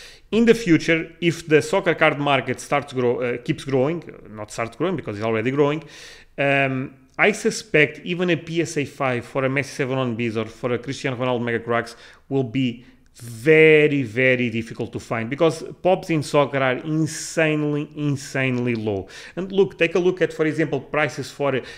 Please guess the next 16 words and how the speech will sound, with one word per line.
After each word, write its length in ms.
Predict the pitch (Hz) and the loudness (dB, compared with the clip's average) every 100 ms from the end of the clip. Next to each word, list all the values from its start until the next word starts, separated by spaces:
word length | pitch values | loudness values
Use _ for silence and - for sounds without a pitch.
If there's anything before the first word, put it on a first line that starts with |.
| - | -10
Mickey 360 | 143 160 165 147 | 0 0 2 2
Mantle 420 | 143 151 135 135 | 4 2 2 -2
P 160 | 135 143 | 0 -2
S 160 | - | -2
A 40 | 131 | -4
five. 520 | - 185 165 104 107 | 0 4 4 2 -4
Take 160 | - | -4
a 40 | 156 | -2
look 160 | 156 | 0
at 160 | 156 - | -2 -2
prices 300 | 151 - 135 | -4 -6 -6
for 140 | 143 | -4
Michael 320 | 135 143 139 131 | 0 0 0 0
Jordan 460 | 131 139 123 127 - | 2 2 2 -2 -2
eighty-six 560 | 143 135 - 139 - | -2 -4 -6 -6 -8
Fleer, 380 | - 139 143 127 | -10 -2 -2 -2